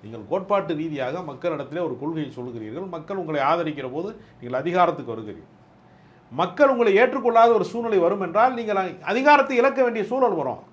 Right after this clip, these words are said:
எவ்வளவு பெரிய அரசியலிலே ராஜதந்திரிகளாக இருந்தவர்களும் கூட எல்லா காலத்திலும் ஆட்சியாளர்களாக இருந்ததே கிடையாதே.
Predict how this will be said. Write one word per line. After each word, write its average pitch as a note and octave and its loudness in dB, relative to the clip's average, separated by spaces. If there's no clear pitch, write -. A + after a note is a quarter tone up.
எவ்வளவு F#3+ -2
பெரிய F3+ 2
அரசியலிலே D#3+ -2
ராஜதந்திரிகளாக C#3+ -6
இருந்தவர்களும் A2+ -10
கூட A#2+ -14
எல்லா D#3 -2
காலத்திலும் G3 -4
ஆட்சியாளர்களாக F3 -4
இருந்ததே E3 -10
கிடையாதே. C#3 -10